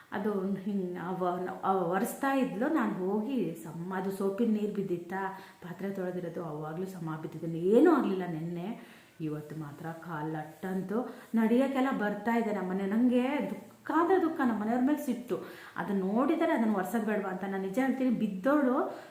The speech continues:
ನಾನು ಹತ್ಕಂತ ನೆಲ ಒರೆಸಿನೇ ಎದ್ದಿದ್ದೀನಿ. ನನಗೇನೋ ಆಗೋಯ್ತು ಅಂತ. ಸದ್ಯ ಏನೂ ಆಗಿಲ್ಲ,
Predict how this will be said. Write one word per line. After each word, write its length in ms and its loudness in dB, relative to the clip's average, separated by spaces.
ನಾನು 560 0
ಹತ್ಕಂತ 580 0
ನೆಲ 240 6
ಒರೆಸಿನೇ 800 2
ಎದ್ದಿದ್ದೀನಿ. 920 2
ನನಗೇನೋ 460 -2
ಆಗೋಯ್ತು 800 -2
ಅಂತ. 180 -8
ಸದ್ಯ 320 -4
ಏನೂ 440 4
ಆಗಿಲ್ಲ, 560 0